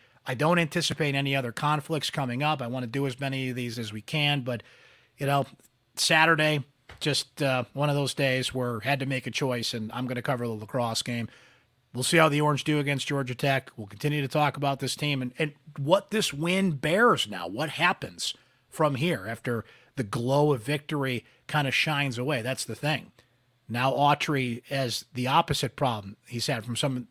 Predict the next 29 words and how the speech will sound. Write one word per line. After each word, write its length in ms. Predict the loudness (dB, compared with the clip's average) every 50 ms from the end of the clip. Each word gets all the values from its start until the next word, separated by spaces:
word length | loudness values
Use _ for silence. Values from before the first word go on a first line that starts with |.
| _ -10
these 220 | -8 -6 -6 -6 -6
big 220 | -4 -4 -4 -4
losses, 580 | -2 0 2 4 4 2 2 0 -2 -4 -6 -6
the 120 | -6 -6
<laughs> 120 | -6 -4 -4
one 160 | -4 -4 -2
to 80 | -2 0
North 280 | 0 2 0 0 0
Carolina 600 | 0 0 2 2 2 2 2 2 2 0 0 -2 -6 -12 -20 -20 -20 -6 2
earlier 380 | 6 8 8 8 8 8 6 6
this 160 | 4 4 2
season 360 | 2 2 2 2 0 0 -2
included. 340 | -4 -2 0 2 2 2 2
How 100 | 0 -2
do 80 | -2 -4
you 80 | -4
keep 240 | -4 -4 -6 -6 -4
things 220 | -6 -6 -4 -4 -4
steady, 460 | -2 0 0 2 2 0 0 -4 -6 -10 -20 _ _ _
keep 220 | -6 -6 -6 -4 -4
things 240 | -4 -4 -4 -4 -6
improving, 640 | -8 -8 -6 -4 -4 -2 -2 -2 -2 -2 -2 -4 -8 -14 _ _ _ _ -10
and 440 | -6 -2 -2 0 0 -2 -2 -4 -8 -10 _ _ _ _
keep 180 | -2 -2 -2 -2
a 60 | -2
confident 520 | -2 0 0 0 -2 -2 -4 -4 -4 -4
bunch 400 | -2 -2 -2 -4 -4 -6 -8 -8 -8 _ _ _ _ -8
rolling 400 | -2 2 4 4 4 2 0 -4
here? 200 | -10 -14 -16 -16